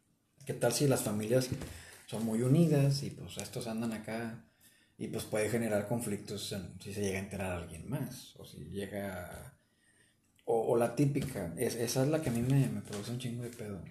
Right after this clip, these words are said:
Que tuvieron así un amigo o amiga con derechos y luego ya empieza una relación seria con alguien más, cualquiera de los dos, y se siguen manteniendo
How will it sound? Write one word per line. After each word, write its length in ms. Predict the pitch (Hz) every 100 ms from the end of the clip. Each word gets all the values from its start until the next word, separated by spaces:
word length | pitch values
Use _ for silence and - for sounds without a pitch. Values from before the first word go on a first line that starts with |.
| - - _ _ _ _ _ _ _ _ _ _ _ _ _ _ _ _ _ -
Que 100 | 127
tuvieron 800 | 139 127 127 131 143 156 160 151
así 280 | 139 135
un 140 | 135 143
amigo 680 | 143 139 135 147 147 147
o 60 | 135
amiga 400 | 120 117 117 120
con 180 | 131 127
derechos 880 | 143 160 160 135 135 - - - - - _ - _ _ _ _ _ -
y 120 | 123
luego 200 | 117 117
ya 160 | 113 117
empieza 320 | 120 127 135
una 180 | 135 139
relación 440 | 127 127 123 123
seria 420 | - 131 117 113
con 180 | 101 95
alguien 340 | 95 101 120 127
más, 220 | 117 -
cualquiera 580 | 90 85 - 98 90 98
de 80 |
los 200 | 104 120 131
dos, 380 | 123 123 - - - _ _ -
y 120 | 151
se 140 | 135
siguen 300 | 120 120 120 131
manteniendo 560 | 127 120 120 110 113